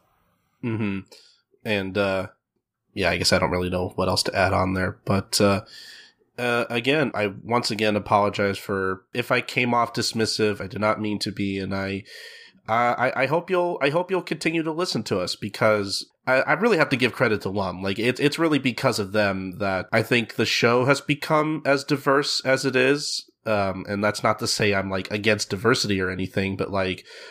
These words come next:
l-, l-, admittedly, Lum is a lot better at, like, networking than I am, and, uh, a lot better about trying to,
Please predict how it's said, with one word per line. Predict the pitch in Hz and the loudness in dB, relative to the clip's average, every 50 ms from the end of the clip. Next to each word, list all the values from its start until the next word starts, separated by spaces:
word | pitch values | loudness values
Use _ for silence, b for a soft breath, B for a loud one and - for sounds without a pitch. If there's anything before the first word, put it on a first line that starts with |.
| B B B - | B B B -6
l-, | 104 104 110 123 - 123 120 - - | -4 0 0 0 0 0 -2 -4 -2
l-, | 120 131 127 | -4 -4 -2
admittedly, | 139 160 175 180 190 190 185 185 143 156 156 143 | -2 -2 -2 0 0 0 0 0 0 0 0 0
Lum | 131 131 139 143 | 0 0 0 0
is | 139 120 | 0 0
a | 135 127 | 0 0
lot | 120 120 117 120 117 110 113 | 0 2 0 0 0 -2 -2
better | 107 113 113 110 110 113 | 0 0 2 2 2 0
at, | - - | 0 0
like, | 107 101 98 95 | -2 -2 -2 -2
networking | - 107 110 - - 120 123 - - 131 120 120 117 | -2 -2 -2 -2 0 -2 -2 0 0 0 2 2 2
than | 117 110 | 2 4
I | 113 113 113 | 4 4 4
am, | 110 110 110 110 110 110 107 104 | 4 4 4 4 2 2 0 0
and, | 95 95 95 95 95 | -2 -4 -6 -6 -4
uh, | 98 95 95 95 98 - B B B B B B B B B B _ - | -4 -2 -4 -4 -6 -8 B B B B B B B B B B _ 0
a | 107 107 | 0 2
lot | 101 104 101 101 - 101 | 4 4 2 2 2 0
better | 95 110 104 101 101 101 101 | 2 2 4 4 4 4 2
about | 92 - 113 104 101 101 101 - _ _ _ | 2 2 2 4 4 2 0 -2 _ _ _
trying | - - - 123 113 110 107 104 104 101 | -4 0 2 4 4 4 4 2 0 -2
to, | - - - 113 110 107 104 101 101 98 92 - | -4 -2 0 2 4 4 4 2 2 0 -2 -6